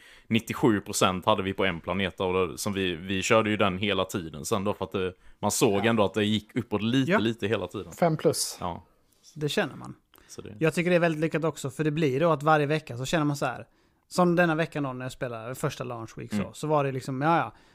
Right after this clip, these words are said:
Speaker 2: nu, den här veckan så har vi tryckt tillbaka bugsen, men då samtidigt har de lyckats,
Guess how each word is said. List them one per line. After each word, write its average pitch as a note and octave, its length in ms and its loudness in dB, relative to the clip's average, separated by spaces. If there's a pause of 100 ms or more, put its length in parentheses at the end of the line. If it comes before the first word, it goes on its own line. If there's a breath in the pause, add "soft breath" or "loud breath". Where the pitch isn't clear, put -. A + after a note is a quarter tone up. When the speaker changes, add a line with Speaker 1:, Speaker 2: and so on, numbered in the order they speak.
(120)
Speaker 2:
nu, C#3+ 640 2
den E3+ 120 2
här F3 140 6
veckan D#3+ 220 0
så D#3+ 100 2
har D#3 60 6
vi D3+ 80 4
tryckt E3 240 0
tillbaka D#3 440 4
bugsen, B2 640 -2
men C#3 280 0
då C3+ 180 0
samtidigt D3 400 0
har C3+ 160 -2
de C3 140 -2
lyckats, - 600 -8